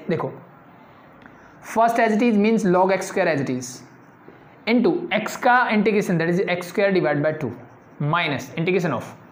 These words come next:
log x square का डिफरेंशिएशन करो, log x square का डिफरेंशिएशन क्या लगेगा? चैन रूल। तो log के अंदर जो भी है वो आ जाएगा one by x square, यानी log x का क्या होता है? वन by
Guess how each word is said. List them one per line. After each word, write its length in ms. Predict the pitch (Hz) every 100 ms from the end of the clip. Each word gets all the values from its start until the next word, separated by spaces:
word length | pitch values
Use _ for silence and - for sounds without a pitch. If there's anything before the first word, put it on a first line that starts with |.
| - - - 165
log 180 | 202 247 262
x 140 | 254
square 180 | 254 226
का 60 | 254
डिफरेंशिएशन 560 | 196 226 214 208 202
करो, 120 | 143 117 135 147
log 320 | 180 214 220 196
x 160 | 196 -
square 180 | 226 202
का 60 | 202
डिफरेंशिएशन 500 | 165 156 160 135 127 -
क्या 100 | 180
लगेगा? 280 | 190 196 208
चैन 240 | 208 175
रूल। 140 | 151 120 - - -
तो 120 | 165
log 260 | 196 214 -
के 60 |
अंदर 180 | 240 233 190
जो 100 | 208
भी 120 | 214 233
है 140 | 214
वो 140 | 208 202
आ 40 |
जाएगा 240 | 196 202 202
one 240 | 185 202
by 100 | 233 226 185
x 160 | -
square, 160 | - 233 - - - - -
यानी 160 | 156 165
log 220 | 180 196
x 100 | 196
का 100 | 220
क्या 80 | 220
होता 120 | 214
है? 60 |
वन 180 | 185 190
by 100 | 196